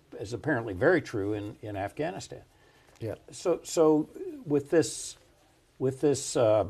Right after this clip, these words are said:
Speaker 1: meltdown of the dictatorships,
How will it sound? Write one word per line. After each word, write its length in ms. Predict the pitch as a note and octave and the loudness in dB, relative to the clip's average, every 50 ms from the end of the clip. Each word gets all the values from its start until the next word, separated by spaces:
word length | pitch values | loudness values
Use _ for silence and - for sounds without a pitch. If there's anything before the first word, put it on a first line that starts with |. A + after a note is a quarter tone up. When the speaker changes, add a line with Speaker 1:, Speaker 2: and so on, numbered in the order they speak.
| - - _ - - - - - | -4 -12 _ -18 -18 -16 -10 -4
Speaker 1:
meltdown 840 | A#2+ A2 C3+ E3 F#3+ F3 B2 A2 G#2 G2+ F2 F#2 F#2+ G2 A#2 - - | 4 8 10 10 10 8 6 0 0 0 0 0 -2 -2 -4 -6 -8
of 200 | - B2 A2 F#2 | -8 -8 -8 -6
the 80 | G2 G2 | -8 -6
dictatorships, 1040 | E2 C3 C#3 C#3 - - C#3+ A#2 F#2+ F2+ E2 - - E2 E2 - - - - - - | -4 -2 -2 -2 -2 -2 -2 -2 -2 -2 -4 -6 -6 -6 -6 -8 -10 -14 -20 -20 -20